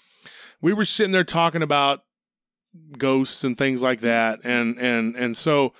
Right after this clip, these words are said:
she said that her, her and her two cousins and her, and her little sister were playing with a Ouija board. And she said that they were staying at the grandmother's house for two weeks,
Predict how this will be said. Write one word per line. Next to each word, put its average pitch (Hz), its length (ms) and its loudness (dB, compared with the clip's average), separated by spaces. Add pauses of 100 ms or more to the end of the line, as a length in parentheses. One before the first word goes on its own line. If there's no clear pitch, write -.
(560)
she 196 300 0
said 156 520 0
that 135 220 2 (140)
her, 151 340 -2 (260)
her 196 400 2
and 151 200 -2
her 131 420 0 (180)
two 202 260 0
cousins 139 720 -4
and 123 140 -4
her, 123 180 0 (100)
and 123 100 -4
her 120 100 0
little 147 180 2
sister 143 420 -2
were 123 160 -2
playing 185 540 2
with 151 120 2
a 143 40 2
Ouija 135 260 -2
board. 104 320 -2 (1200)
And 131 140 -6
she 151 100 -6
said 160 300 0
that 143 220 2 (640)
they 156 200 2
were 175 140 4
staying 196 880 0
at 139 120 -2
the 147 100 -2
grandmother's 151 560 0
house 139 340 -2
for - 180 -4
two 175 200 0
weeks, 151 600 -4